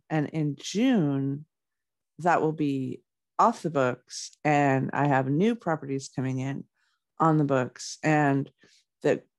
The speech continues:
action that I took initially on that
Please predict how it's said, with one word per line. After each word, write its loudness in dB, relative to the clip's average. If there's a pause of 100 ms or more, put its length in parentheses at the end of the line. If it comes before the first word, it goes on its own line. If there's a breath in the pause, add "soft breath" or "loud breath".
(440)
action 2
that 4
I 4
took -2 (160)
initially 0 (180)
on 2
that 0